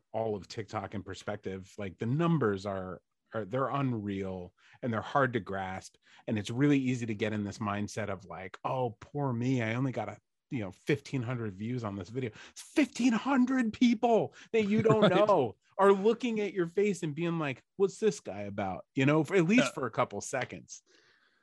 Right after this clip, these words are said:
Speaker 1: That's cool.
Speaker 2: Yeah, it's, it, it really is. It's a, it's a humbling moment sometimes when you actually do have to take the time to look at the numbers. And it's like, I'm, I'm sure you're the same way I am with it, where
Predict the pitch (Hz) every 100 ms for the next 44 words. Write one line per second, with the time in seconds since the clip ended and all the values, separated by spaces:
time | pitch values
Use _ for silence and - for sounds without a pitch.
0 | - 156 156 - 170 135 92 - _ _
1 | _ 185 147 90 135 127 - - 175 175
2 | 170 175 175 - - 165 190 156 143 123
3 | - 127 135 - 135 123 - 127 185 156
4 | 139 135 113 120 110 110 104 117 113 110
5 | - 110 95 _ _ _ - 131 120 -
6 | 117 110 - - 110 104 107 - 110 135
7 | 120 104 107 101 113 - - - - _
8 | _ _ _ _ _ - 165 165 156 151
9 | 135 127 120 123 113 107 107 104 95 92
10 | 95 98 98 98